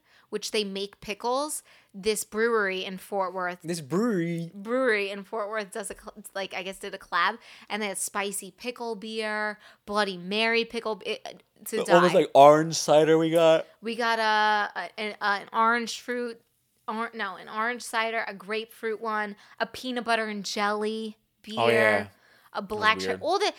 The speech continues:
Speaker 1: just, like, fun, you know, a lot of the times they're not that great,
Speaker 2: Yeah.
Speaker 1: but it's just fun to pick out all these flavor drinks. So that, so we had all those.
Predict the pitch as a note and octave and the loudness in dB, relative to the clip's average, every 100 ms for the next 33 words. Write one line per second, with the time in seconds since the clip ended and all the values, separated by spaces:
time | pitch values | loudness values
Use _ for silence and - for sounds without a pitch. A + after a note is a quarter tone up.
0 | - - A#4+ B4 - _ C#4+ A#3+ A3+ G#3+ | -10 -6 -2 -4 -6 _ 6 6 2 -4
1 | G#3 - C#4+ C4+ F3+ F3+ C4+ F4 F4 C#4+ | -10 -10 -6 -4 -2 -4 0 2 2 0
2 | A3 A#3 G#3 G#3 G3+ F#3+ F#3 F#3 F#3 - | -4 -4 -4 -6 -2 -2 0 -4 -6 -6
3 | G3+ G#3 A3+ - A#2 A2 F#4+ D#4+ D4+ - | -6 -4 -8 -10 -2 0 0 -2 -6 2
4 | B3 A3 - - G#3 G3+ G3+ G3 G3 F#3+ | 4 4 0 -6 -4 -2 -2 -6 -8 -12
5 | - F#3 E3+ E3+ E3 - F#3 G3 G#3 - | -10 -10 -10 -10 -12 -14 -14 -14 -12 -10
6 | G3 G#3+ B3+ B3 A3+ G3 F3+ F3+ | -8 -2 0 0 -2 -4 -4 -6